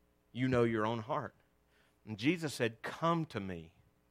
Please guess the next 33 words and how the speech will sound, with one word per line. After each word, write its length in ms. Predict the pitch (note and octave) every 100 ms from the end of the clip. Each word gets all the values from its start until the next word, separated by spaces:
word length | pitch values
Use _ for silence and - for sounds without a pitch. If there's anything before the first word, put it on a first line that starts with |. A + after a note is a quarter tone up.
| _ _ _ _ _ _ _ _ -
Come 300 | - E3 D#3+
to 100 | B2
me, 160 | A2 G#2
all 200 | B2+ B2
who 140 | C3+
are 60 | B2
weary 240 | A#2 G#2
and 100 | F#2+
heavy 220 | G#2 G2+
laden, 300 | G2 F#2+ F2+ - _ _ G#2
and 80 | G#2+
I'll 140 | A#2
give 200 | A#2 A2
you 120 | F#2
rest 280 | F#2 F2+ -
for 80 | D#2+
your 120 | -
souls." 420 | - D#2+ D2+ - _ _ _ _ _ _ _ _ _ _ _ _ _ _ _ _ _ _ _ _ _ _ _ _ _ _ _ _ -
Life 640 | G2 B2 E3+ D3+ G2+ - -
is 340 | B2+ A#2+ G#2+ -
in 300 | A#2+ A2 G2
Jesus. 640 | G#2+ A2 F#2 F#2 - - _ _ _ _ -
And 100 | A2+
our 120 | E3+
main 340 | E3 D3+ D#3 B2+
verse 280 | C3+ B2
here 180 | A#2+ A2+
in 60 | G#2
Second 280 | A#2+ A#2 G#2+
Corinthians 320 | A2+ G2+ -
five 280 | A2 G#2 -
seventeen 500 | A2 G2 G#2+ G#2 F#2
says 300 | F#2+ F2